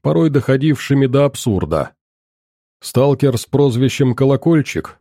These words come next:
писал, что странник обладает нечеловеческой силой и при помощи одной только палки снес мутанту голову так быстро, что никто из группы «Волка» даже выстрелить не успел.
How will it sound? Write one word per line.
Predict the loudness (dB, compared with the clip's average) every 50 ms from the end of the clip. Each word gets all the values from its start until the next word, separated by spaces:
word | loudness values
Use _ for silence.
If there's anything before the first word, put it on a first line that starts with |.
| _
писал, | -2 -2 -2 0 0 2 2 2 2
что | 0 0 0 0
странник | 0 0 0 2 2 4 2 2 0 -2 -2
обладает | -2 0 0 0 0 2 2 2 2 2 0 -2 -2
нечеловеческой | 0 0 0 2 2 2 2 2 2 2 0 2 0 -2 -2 0 0 0 0
силой | 0 0 0 0 2 2 0 -2 -6 -10 _ _ _ _ -6
и | -4
при | 0 0 0
помощи | 2 2 2 2 2 2 2 0 -2 -2 0
одной | -2 -2 -2 0 0 2 2 2 2
только | 2 2 0 2 2 0 -2
палки | 0 0 2 2 2 2 0 -2 -4 -6 -6
снес | -4 -2 0 2 2 0 0 0
мутанту | 0 0 2 2 2 0 0 0 0 -2 -2 0
голову | 2 2 2 4 2 2 0 -2 -2
так | 0 0 0 0 0 0
быстро, | 0 0 0 0 -2 -2 -2 -2 -2 -2 -6
что | -6 -2 0 0
никто | 0 0 -2 0 2 2 2
из | 2 2 0
группы | 0 0 0 0 0 0 0
«Волка» | 2 2 2 2 2 2 0 -2 0
даже | 0 0 2 2 2 2
выстрелить | 2 0 0 0 -2 -2 -2 0 -2 -2 -4 -2
не | -2 0 0
успел. | 0 -2 -2 -6 -8 _ -2 -2 -2 -2 -4 -8 _